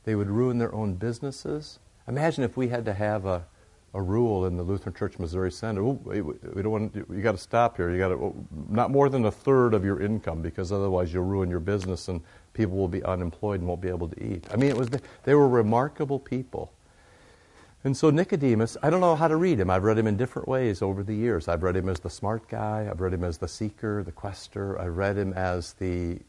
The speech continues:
you know, I've re-, I've, I've, I've read him as the guy who just couldn't get to sleep at night. There's a, there's a range of ways, and maybe it's all those things bundled together. But it's a beautiful story, and Jesus' response to him is very much in a way of, and we did this last time, of loving him the way he needs to be loved. He's a smart boy.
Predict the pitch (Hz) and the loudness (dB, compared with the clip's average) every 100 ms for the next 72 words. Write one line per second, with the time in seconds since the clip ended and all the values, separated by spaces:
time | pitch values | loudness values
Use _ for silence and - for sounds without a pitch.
0 | - - 98 92 90 90 92 85 92 - | -14 -8 -4 -2 -2 -2 -4 -6 -6 -6
1 | 95 90 82 92 90 95 92 98 98 98 | -4 -4 -4 -4 -4 -6 -2 -2 0 -2
2 | 85 95 92 92 87 104 - 107 98 95 | -4 -4 0 0 -2 -6 -6 -8 -4 -6
3 | - - - 107 - - 104 98 101 98 | -8 -18 -6 -6 -6 -14 -10 -10 -10 -14
4 | _ 131 127 127 123 131 120 104 110 127 | _ -4 -2 -2 -2 -2 -2 -2 0 0
5 | 143 131 107 104 110 123 143 147 - 120 | -2 0 0 0 2 2 2 0 -2 -2
6 | 120 113 - 117 107 110 113 113 - 110 | -2 -6 -6 -6 -4 -6 -6 -10 -10 -12
7 | 110 117 - - 117 123 - 104 98 127 | -10 -12 -12 -8 -2 -2 -2 -4 0 -2
8 | 156 - 147 - 92 82 80 101 - - | -2 -6 -10 -6 -4 -2 -2 -4 -12 -20
9 | - - - - 104 101 117 143 143 139 | -20 -20 -20 -8 -4 0 2 0 -2 -10
10 | - 110 - 120 143 - 110 87 82 85 | -8 -10 -6 -6 -6 -8 -8 -6 -6 -8
11 | - - - - _ 104 98 127 135 117 | -10 -20 -20 -20 _ -4 0 2 2 -2
12 | 120 104 101 95 87 - 101 95 123 104 | -4 0 2 0 -2 -6 -4 -2 -2 -2
13 | 92 - 104 110 - 87 90 98 110 107 | -6 -2 -2 -2 -6 -4 -4 -4 -2 0
14 | 113 113 104 101 101 101 98 - 104 110 | -2 -2 -2 -2 -2 -2 -4 -6 -4 -2
15 | 98 - 135 120 131 143 - 147 113 | -2 -2 -4 -4 -6 -6 -8 -8 -8